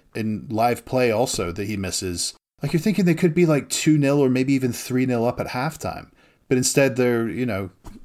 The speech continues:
Tottenham managed to hang into it. You have, you have to give Tottenham credit. I'm not saying it's, like, only a City choke, but I would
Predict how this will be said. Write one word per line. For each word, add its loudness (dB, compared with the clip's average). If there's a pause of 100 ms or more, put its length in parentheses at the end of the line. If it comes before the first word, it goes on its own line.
(260)
Tottenham 0
managed -2
to -6
hang -2
into -4
it. -6
You 0
have, -2
you -6
have -2
to 2
give 0 (160)
Tottenham -4
credit. -2
I'm -2
not -4
saying -2
it's, -6
like, -4 (260)
only 2
a 0
City -4
choke, -6
but -6
I -2
would -6